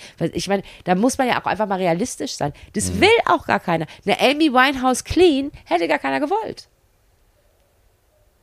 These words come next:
Speaker 1: Und das ist, das ist zwar tragisch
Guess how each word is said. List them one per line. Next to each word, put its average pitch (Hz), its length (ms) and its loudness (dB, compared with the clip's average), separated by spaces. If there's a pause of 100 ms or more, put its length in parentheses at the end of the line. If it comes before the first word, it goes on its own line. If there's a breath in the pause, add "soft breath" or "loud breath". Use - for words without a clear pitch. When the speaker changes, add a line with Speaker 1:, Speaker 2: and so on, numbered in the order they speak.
(200)
Speaker 1:
Und 233 180 2
das 262 160 4
ist, - 220 -4 (260 soft breath)
das 202 200 2
ist - 380 -8
zwar 190 300 0
tragisch 175 720 -2